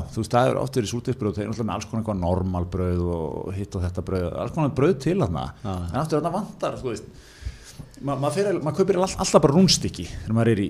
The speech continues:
Speaker 1: Björns bakarí, skilurðu?
Speaker 2: Já, með birki og osti og
Speaker 1: Já.
Speaker 2: ég er með djöfull langar mig í rúnstykki núna.
Speaker 1: <laughs> Já, mér langar í góða bakkeltisferð, sko.
Speaker 2: Og eitt snúð með ekta og,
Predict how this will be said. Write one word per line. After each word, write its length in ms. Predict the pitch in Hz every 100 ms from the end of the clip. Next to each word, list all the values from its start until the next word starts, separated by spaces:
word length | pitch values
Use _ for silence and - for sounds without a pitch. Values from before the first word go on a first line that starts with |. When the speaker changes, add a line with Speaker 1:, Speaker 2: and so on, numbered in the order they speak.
| - -
Speaker 1:
Björns 260 | - 123 -
bakarí, 260 | 90 78 65 - - - - - _
skilurðu? 360 | - 95 - - - - _
Speaker 2:
Já, 140 | - - -
með 260 | 101 104 92
birki 320 | 104 - 117
og 180 | 139 101
osti 240 | 107 - 127
og 200 | 139 101 120
Speaker 1:
Já. 140 | 110 90
Speaker 2:
ég 180 | 101 127
er 100 | 87
með 160 | 90
djöfull 160 | 135 127
langar 160 | 135
mig 80 | 131
í 80 | 139
rúnstykki 300 | 143 104 104
núna. 160 | 98 -
Speaker 1:
<laughs> 880 | 127 - - - 147 - - - - - - - - - -
Já, 380 | - 101 - 73 71
mér 160 | 92
langar 240 | 90 104 107
í 60 | 95
góða 220 | 113 98
bakkeltisferð, 600 | 110 110 90 87 98 78
sko. 120 | - - - -
Speaker 2:
Og 120 | -
eitt 140 | 90 -
snúð 180 | 104
með 140 | 107 101
ekta 280 | 104 - 98
og, 260 | 73 60